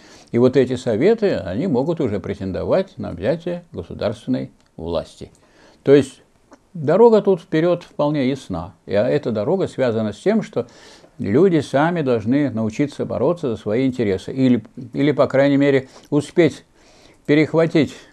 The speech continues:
эстафету, палочку взять у тех, кто ещё умеет проводить забастовки, заключать коллективные договоры.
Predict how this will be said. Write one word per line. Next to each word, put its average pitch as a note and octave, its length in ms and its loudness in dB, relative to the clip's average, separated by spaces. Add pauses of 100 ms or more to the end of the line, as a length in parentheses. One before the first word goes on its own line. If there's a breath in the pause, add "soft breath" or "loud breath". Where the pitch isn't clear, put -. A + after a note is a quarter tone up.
(140)
эстафету, B2 800 0
палочку A2+ 480 2
взять A#2 260 0
у A2+ 80 -2
тех, C#3 240 0
кто C#3 140 0
ещё C3 240 -2
умеет C#3 360 0
проводить A2+ 380 0
забастовки, G#2+ 640 -2
заключать B2 480 -2
коллективные B2+ 540 -2
договоры. G#2 560 0